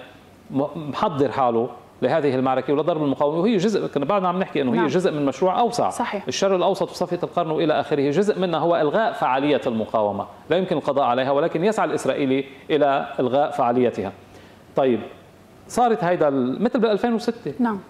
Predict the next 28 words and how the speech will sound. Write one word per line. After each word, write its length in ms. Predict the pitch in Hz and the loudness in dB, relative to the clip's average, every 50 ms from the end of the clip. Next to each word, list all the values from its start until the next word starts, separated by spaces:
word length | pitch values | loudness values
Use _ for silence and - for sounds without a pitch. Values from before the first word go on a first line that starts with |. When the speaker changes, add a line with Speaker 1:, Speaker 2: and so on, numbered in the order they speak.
| - - | -8 -2
Speaker 1:
على 460 | 139 156 175 175 170 170 175 180 - - | 0 2 4 4 4 2 2 -2 -4 -4
جنديين 640 | 160 135 185 190 185 196 190 185 175 170 175 190 202 - - - - - - - 160 | -2 0 2 2 2 4 4 4 4 2 0 -2 -4 -8 -12 -20 -20 -20 -10 -4 -2
أو 120 | 147 151 | 0 0
جثتين 580 | 147 165 175 - - - 170 151 147 151 147 123 | 0 0 -2 -2 -4 0 0 2 2 2 0 0
بعدين 400 | 127 123 123 135 131 127 123 - | 0 2 2 2 0 0 -2 -2
Speaker 2:
عملنا 320 | - 214 226 247 240 226 | 0 0 2 2 2 2
Speaker 1:
تبين. 160 | 196 139 135 | 2 2 2
Speaker 2:
حرب 120 | 139 151 202 | 2 0 0
ثلاثة 340 | - 226 214 202 208 185 | 0 0 0 0 0 -2
وثلاثين. 200 | 180 175 190 180 | -2 -2 -4 -4
Speaker 1:
شو 100 | 180 - | -2 -2
نحن 100 | 185 185 | 0 0
عملنا 240 | 208 185 185 185 180 | 0 0 0 0 0
حرب؟ 220 | 170 - 190 175 151 | 0 0 -2 0 0
الإسرائيلي 380 | 139 131 - 143 160 196 208 | -2 0 0 2 2 2 2
عمل 100 | 185 185 - | 2 0 0
Speaker 2:
صحيح. 100 | - - 220 | 0 0 0
Speaker 1:
حرب. 120 | 214 190 135 117 - - - | 0 0 -2 -6 -12 -16 -18
Speaker 2:
صحيح. 320 | - - 226 202 - 180 160 | -8 -8 -6 -6 -6 -2 -2
Speaker 1:
وقت 160 | 147 151 160 | -2 0 2
الاحتلال، 500 | 156 156 139 - - 214 214 208 180 160 | 2 2 2 2 0 0 0 2 0 0
وقت 100 | 165 156 | 0 0
الاجتياح 320 | - 147 - - 202 165 175 | 0 -2 0 0 -2 0 0
لبنان، 420 | 180 156 175 185 185 175 151 - | 0 0 2 0 2 0 0 -2
شو 120 | - - 175 | -4 -4 -2
كانت 240 | - 196 185 156 | 0 0 0 2
ذريعته؟ 420 | 135 147 147 160 160 143 - 127 120 - | 2 2 2 2 0 0 0 -4 -4 -2
محاولة 560 | - 131 127 - - 175 175 165 170 160 156 | -4 -4 -2 0 0 2 2 2 2 2 0